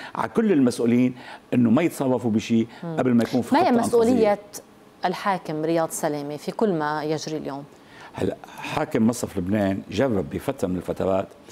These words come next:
Speaker 1: إنه يهدي الوضع من الانهيار. لما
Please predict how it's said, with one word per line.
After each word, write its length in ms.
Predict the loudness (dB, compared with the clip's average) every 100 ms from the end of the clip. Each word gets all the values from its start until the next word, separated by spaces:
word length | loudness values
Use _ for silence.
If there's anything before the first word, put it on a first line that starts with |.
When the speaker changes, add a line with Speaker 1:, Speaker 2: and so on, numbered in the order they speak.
| -20 -14 -2
Speaker 1:
إنه 260 | 2 2 2
يهدي 200 | 0 0
الوضع 340 | 0 0 0
من 120 | -2
الانهيار. 460 | -4 -4 -6 -8 -12 -20 -20 -20 -20 -18 -18 -4
لما 460 | 0 2 2 0